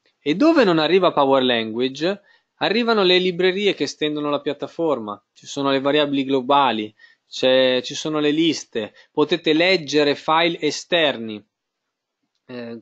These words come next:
che di base Multicharts non vi fa fare, ma ci sono queste librerie che estendono le funzionalità e le potenzialità del linguaggio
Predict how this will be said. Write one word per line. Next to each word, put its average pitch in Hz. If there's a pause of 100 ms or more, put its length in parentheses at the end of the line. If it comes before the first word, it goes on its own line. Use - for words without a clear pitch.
(160)
che 156
di 139
base 139
Multicharts 151
non 120
vi 120
fa 117
fare, 113
ma 117
ci 135
sono 220
queste 147
librerie 147
che 123
estendono 123
le 113
funzionalità 123
e 139
le 110
potenzialità 135
del 120
linguaggio 120